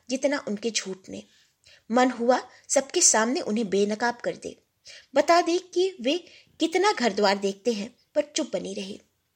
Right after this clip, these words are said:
कभी-कभी सुखी गृहस्थी का नाटक भी कितना जरूरी हो जाता है। इस समय वह प्रसंग याद आते ही उसका मन फुफकार उठा।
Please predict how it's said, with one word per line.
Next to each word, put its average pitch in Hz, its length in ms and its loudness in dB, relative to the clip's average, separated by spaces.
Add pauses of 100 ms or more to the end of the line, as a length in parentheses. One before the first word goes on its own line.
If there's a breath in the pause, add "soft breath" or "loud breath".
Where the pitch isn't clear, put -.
(640 loud breath)
कभी-कभी 370 580 6
सुखी 269 280 -2
गृहस्थी 247 400 0
का 254 160 2
नाटक 226 360 0
भी 247 240 -6 (140)
कितना 302 240 -2
जरूरी 208 380 -2
हो 226 140 -8
जाता 196 280 -8
है। 208 180 -8 (960 loud breath)
इस 339 160 6
समय 359 260 4
वह 262 120 0
प्रसंग 240 440 0 (320 soft breath)
याद 226 320 4
आते 233 260 2
ही 262 300 -2
उसका 226 240 2
मन 214 160 -2
फुफकार 208 460 -4
उठा। 208 320 -8